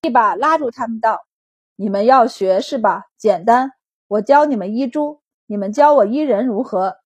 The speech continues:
也不需要多，就那什么洋医就行，都是动刀子的，我应该可以的。”“这怎么一样呢？”“头一样，你会把脉吗？”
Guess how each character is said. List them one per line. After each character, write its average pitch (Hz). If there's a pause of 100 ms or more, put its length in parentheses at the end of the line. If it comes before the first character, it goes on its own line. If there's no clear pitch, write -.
也 208
不 233
需 302
要 254
多， 233 (300)
就 330
那 285
什 214
么 233
洋 208
医 294
就 262
行， 185 (300)
都 262
是 285
动 240
刀 254
子 233
的， 175 (100)
我 202
应 240
该 269
可 226
以 220
的。 - (540)
”“这 294
怎 196
么 185
一 202
样 254
呢 208 (200)
？”“头 -
一 247
样， 202 (100)
你 233
会 359
把 220
脉 214
吗？” 202